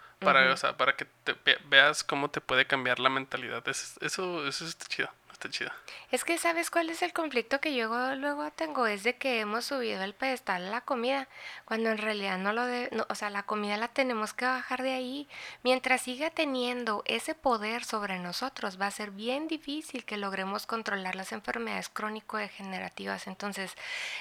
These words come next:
Speaker 2: de, eh, alabar... ¿sí? Una torta, una hamburguesa, o lo que platicamos en el episodio anterior, ¿verdad? Estar enajenado con el, con el food porn que te, que te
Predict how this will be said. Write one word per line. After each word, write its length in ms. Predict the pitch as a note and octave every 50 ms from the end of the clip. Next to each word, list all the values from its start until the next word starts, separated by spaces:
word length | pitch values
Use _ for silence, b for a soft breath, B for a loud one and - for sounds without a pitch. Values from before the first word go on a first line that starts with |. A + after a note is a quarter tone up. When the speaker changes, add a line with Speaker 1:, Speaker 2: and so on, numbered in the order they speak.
| B -
Speaker 2:
de, 960 | G3 G3 A3+ A3+ A3 A3 A3 G#3+ G#3+ G#3+ G#3+ G#3+ G#3+ G#3 G#3 G#3 G#3 - - - _ _ _ _ _ _ - -
eh, 160 | G#3+ G3+ G3+
alabar... 680 | G#3 - - G3+ G3+ G3 F#3+ G3 G3+ G#3+ A3+ B3 C4+ - - _ _ _ _ _ _
¿sí? 320 | - - - G#3+ A3 A#3+ -
Una 240 | - G3+ G3 G3+ G#3
torta, 560 | - - F#3+ F#3 F#3 - - F#3+ F#3+ G3 A#3 - -
una 160 | G#3 G3+ G#3
hamburguesa, 760 | G#3+ A3 G#3 A3 G#3+ G3 G3 G3 F#3+ F#3+ - - G3+ G#3+ A#3 B B B B B B B
o 160 | - G#3 A3 G#3+
lo 160 | G#3+ G#3 G#3+
que 80 | - G#3
platicamos 480 | - G#3 - G3+ G3+ G#3 G#3+ A3+ -
en 120 | G#3 G3+ F#3+
el 80 | F#3
episodio 320 | F#3 - - - - G3+ G3+
anterior, 440 | G#3 - G3+ F3+ F3+ F3+ F#3+ G3
¿verdad? 320 | F#3+ G3 F#3 F3+ F#3 G3 G3+
Estar 240 | F#3+ - - G3+ G#3
enajenado 680 | G#3+ A3 G#3+ - - F#3+ F#3+ F#3 F#3+ F3+ F#3 G3+ G#3
con 260 | - - F#3+ F3 E3+
el, 120 | E3+ E3 - -
con 160 | F#3+ F3+ F3+
el 120 | F3 F3
food 280 | - - G#3 A3 A3+ A3+
porn 420 | - - A3 G#3 G#3+ A3+ B3+ C#4+
que 220 | - - - F#3+ F#3+
te, 360 | - F#3 F3+ E3+ E3 E3+ - -
que 100 | F3+ F3
te 420 | - - E3 D#3+ D#3 D#3+ D#3 D3